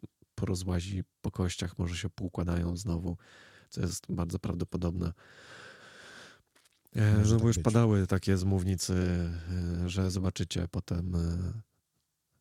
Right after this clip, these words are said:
Speaker 1: teraz wy, wy na-, wy nas targacie i tam oczywiście robicie rzeczy bezprawne, e, ale potem my was pociągniemy do odpowiedzialności za to, co robicie teraz.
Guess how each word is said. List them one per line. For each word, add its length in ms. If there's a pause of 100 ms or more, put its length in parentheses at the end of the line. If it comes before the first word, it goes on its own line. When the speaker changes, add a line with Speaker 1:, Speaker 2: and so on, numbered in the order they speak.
(120)
Speaker 1:
teraz 340
wy, 220
wy 160
na-, 340
wy 160
nas 340 (100)
targacie 640
i 140
tam 140
oczywiście 720 (200)
robicie 440
rzeczy 280
bezprawne, 640 (800)
e, 640 (220)
ale 200
potem 300
my 120
was 160
pociągniemy 480
do 80
odpowiedzialności 720
za 140
to, 120
co 140
robicie 340
teraz. 420